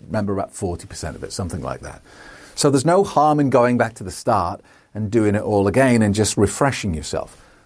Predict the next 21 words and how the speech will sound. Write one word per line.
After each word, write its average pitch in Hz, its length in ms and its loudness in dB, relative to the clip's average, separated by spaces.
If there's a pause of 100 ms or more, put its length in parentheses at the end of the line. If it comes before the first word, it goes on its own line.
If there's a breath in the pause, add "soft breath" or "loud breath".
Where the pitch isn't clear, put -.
(120)
I'll 104 100 2
come 214 220 0
to 269 100 0
boot 139 320 0
camp, 95 340 -4
you 95 80 -2
know, 131 140 0
spend 202 300 2
a 196 40 6
day 156 280 4
with 139 160 2
me. 76 240 -8 (680 soft breath)
I 147 80 4
guarantee 226 500 6
you'll 131 140 8
get 143 180 2
you 127 60 -2
straight 143 360 0
back 120 280 -4
on 107 140 -4
track. - 400 -6